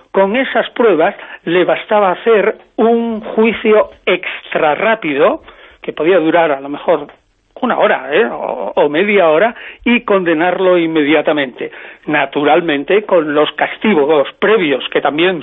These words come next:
son históricos, ¿eh? Eso de darle latigazos,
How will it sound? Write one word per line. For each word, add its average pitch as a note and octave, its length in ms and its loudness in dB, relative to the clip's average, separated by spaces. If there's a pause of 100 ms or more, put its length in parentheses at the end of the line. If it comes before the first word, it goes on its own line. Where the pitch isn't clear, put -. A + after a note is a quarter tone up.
(140)
son F3 260 0
históricos, D3 720 -2
¿eh? A3+ 140 0 (320)
Eso D#3+ 280 0
de D3+ 220 2 (160)
darle D3 400 -2
latigazos, F3 920 0